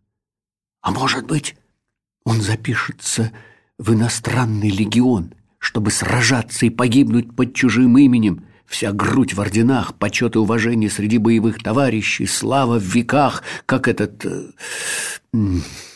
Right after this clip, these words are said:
ну, как бишь его там звали, м, в последнем, ну, телесериале. Только вот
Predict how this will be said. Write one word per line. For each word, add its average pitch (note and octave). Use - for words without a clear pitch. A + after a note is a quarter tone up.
ну, -
как A#2
бишь F#2+
его G#2+
там F#2+
звали, F2
м, D#2+
в -
последнем, G2+
ну, F#2+
телесериале. A2
Только G#2
вот G#2+